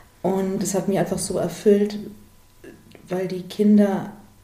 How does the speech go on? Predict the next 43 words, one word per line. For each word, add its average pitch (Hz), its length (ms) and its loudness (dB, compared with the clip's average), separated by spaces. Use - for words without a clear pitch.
wenn 180 180 -4
man 180 160 -4
sie 170 240 -8
anmalt, 220 460 0
dann 185 120 -2
schauen 190 320 -6
sie 180 120 -2
in 160 140 2
den 160 60 -2
Spiegel, 220 440 -6
da 208 60 0
gibt 175 260 -6
es - 160 -10
so 180 80 -10
einen 180 100 -2
Moment, 175 520 0
wo 175 100 -2
ihr - 140 -6
Gesicht 160 440 -4
sich - 160 -12
so - 80 -14
erhellt. 165 500 -12
Und 175 100 -4
das 160 140 -6
gibt - 180 -16
mir - 60 -8
einfach 165 220 -12
so - 180 -14
viel - 400 -8
Energie. 185 440 -6
Und 165 140 -4
es 165 120 -6
hat 185 140 -10
mir 185 80 -6
immer 185 240 -6
so 214 220 -6
Spaß 208 400 -4
gemacht. 170 300 0
Deswegen 180 300 -2
bin 190 120 -4
ich 185 80 -6
dann 196 180 2
dazu 214 500 -2